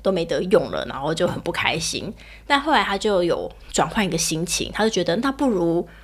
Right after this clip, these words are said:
我就来做一份我可以吃，猫咪也可以吃的好了，那至少猫咪不吃了，他拿回来撒一点盐也可以自己吃掉。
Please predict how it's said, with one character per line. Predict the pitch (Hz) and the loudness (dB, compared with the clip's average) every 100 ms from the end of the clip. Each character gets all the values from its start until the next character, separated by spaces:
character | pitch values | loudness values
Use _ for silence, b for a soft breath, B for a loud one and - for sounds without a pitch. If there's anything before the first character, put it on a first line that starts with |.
| b | b
我 | - | 0
就 | 175 240 | 2 4
来 | 180 165 | 4 2
做 | 220 190 | 4 2
一 | 170 | 2
份 | 165 190 160 | 0 0 2
我 | 170 | 2
可 | 160 202 | 2 0
以 | 160 | 0
吃， | - 180 | 0 0
猫 | 170 165 | 2 2
咪 | 170 | 2
也 | 175 | 0
可 | 165 143 | -4 -6
以 | |
吃 | - - 156 | -2 -2 0
的 | 135 | 0
好 | - 107 | 2 0
了， | - 90 - B B | -6 -10 -14 B B
那 | - 196 | 2 2
至 | 196 | 2
少 | 190 151 | 0 2
猫 | 170 | 2
咪 | 175 | 2
不 | 180 190 | 0 -2
吃 | - 160 | -4 -2
了， | 156 | -2
他 | - 196 | -2 2
拿 | 156 | 2
回 | 151 139 | 2 2
来 | 127 147 | 2 0
撒 | 139 139 | 0 -2
一 | |
点 | 156 147 | -4 -4
盐 | - 110 | -6 -6
也 | - | -8
可 | - | -8
以 | 147 | -6
自 | |
己 | - - | -6 -4
吃 | - - - | -4 -4 -4
掉。 | - | -4